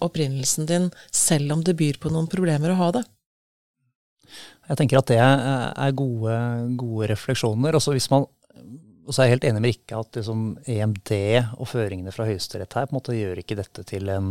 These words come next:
Speaker 2: en, en risiko. Eh, men hvis man skal være bekymret, så er det,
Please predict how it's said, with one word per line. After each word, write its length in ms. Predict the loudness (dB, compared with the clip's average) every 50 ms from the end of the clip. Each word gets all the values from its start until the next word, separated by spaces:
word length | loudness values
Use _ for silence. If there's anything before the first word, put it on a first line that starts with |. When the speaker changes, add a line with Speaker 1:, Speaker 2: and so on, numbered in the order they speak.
| 0 0
Speaker 2:
en, 920 | -2 -2 -4 -8 -16 -20 -20 -20 -20 -20 _ _ _ -12 -10 -8 -6 -4 -4 -6
en 320 | -6 -6 -6 -4 -2 -2 -2
risiko. 560 | -2 -2 -2 -2 -2 -4 -6 -4 -4 -4 -4 -6 -8 -16 -20 -20 -20 -20 -20 -20 _ _ _
Eh, 180 | -6 -4 -2 -2
men 80 | 0 0
hvis 200 | 0 0 2 2
man 80 | 0 2
skal 160 | 4 4 6
være 240 | 6 6 4 2 2
bekymret, 540 | 0 0 2 6 6 6 8 8 6 6 6
så 140 | 4 6 6
er 160 | 8 6 6 4 4
det, 80 | 4